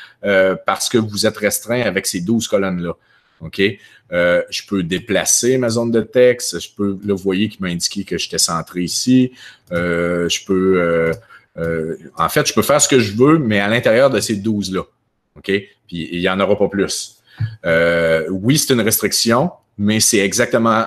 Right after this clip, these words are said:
cet outil-là qui nous permet, qui permet à Google Sites de faire un rendu différent sur un autre appareil. Donc, il va, il va se retrouver dans la, la, la, le contenu de votre page.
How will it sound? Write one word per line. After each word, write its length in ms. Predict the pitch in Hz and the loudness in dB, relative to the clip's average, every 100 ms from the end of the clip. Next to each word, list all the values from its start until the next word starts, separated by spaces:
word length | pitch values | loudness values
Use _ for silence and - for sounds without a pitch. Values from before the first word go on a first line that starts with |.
| - | -2
cet 280 | - 101 - | -2 -2 -4
outil-là 380 | - 101 98 117 | -6 -4 -2 -2
qui 140 | 113 | -4
nous 120 | 92 | -6
permet, 560 | - 101 87 92 110 - - _ | 0 0 0 -2 -2 -4 -18 _
qui 100 | - | -10
permet 280 | - 101 123 | -2 0 2
à 40 | 123 | 0
Google 260 | 107 98 | 0 0
Sites 340 | - 123 - _ _ | 0 -2 -2 _ _
de 440 | 104 107 113 117 117 | -4 2 4 4 2
faire 280 | - 117 110 | 0 2 2
un 120 | 92 | 0
rendu 340 | 107 101 120 | 0 -2 -4
différent 380 | 110 - 101 120 | -4 0 0 0
sur 160 | - 101 | -2 -4
un 80 | 101 | -2
autre 160 | 101 | 0
appareil. 440 | 92 90 92 85 - _ _ _ _ | 0 0 0 -2 -8 _ _ _ _
Donc, 260 | 98 110 113 | 0 0 2
il 340 | 95 - 95 | 0 0 -2
va, 240 | 98 98 98 | 4 6 4
il 100 | 95 | 0
va 120 | 90 | -4
se 120 | 87 90 | -2 -2
retrouver 460 | - 110 98 139 | -2 -2 2 2
dans 120 | 151 | 4
la, 260 | 131 117 107 | 4 6 6
la, 300 | 107 104 101 | 6 4 4
la, 180 | 98 95 | 2 2
le 180 | 98 95 | 2 0
contenu 380 | 117 107 120 | 0 -2 -2
de 60 | 117 | 0
votre 200 | 107 - | -2 0
page. 440 | 123 139 147 131 | 0 0 -2 -4